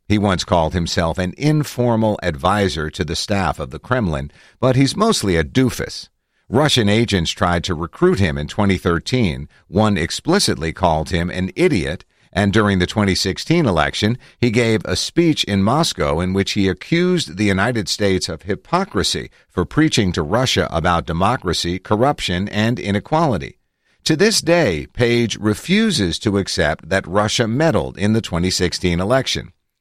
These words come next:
When Page initially surfaced in the Russia investigation, the Trump camp blew him off as a marginal player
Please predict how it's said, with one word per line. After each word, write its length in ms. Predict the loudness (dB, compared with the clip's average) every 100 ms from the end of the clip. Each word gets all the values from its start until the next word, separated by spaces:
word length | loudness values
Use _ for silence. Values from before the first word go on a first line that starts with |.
| _ _ _ _ _
When 260 | 0 2
Page 420 | 2 4 6 4 4
initially 520 | 2 2 0 0 0
surfaced 520 | 2 0 0 -2 -2
in 120 | -4
the 80 | -4
Russia 360 | -2 -2 -2 -8
investigation, 880 | -4 -2 -2 -2 -2 -2 0 -4 -4 -16 -2
the 80 | -2
Trump 440 | 0 0 0 -2
camp 360 | -2 0 0 -2
blew 340 | 0 4 6
him 220 | 4 4 2
off 280 | 2 2
as 160 | -2 -4
a 60 | -4
marginal 640 | -2 0 0 0 0 0
player 520 | -2 0 0 0 -4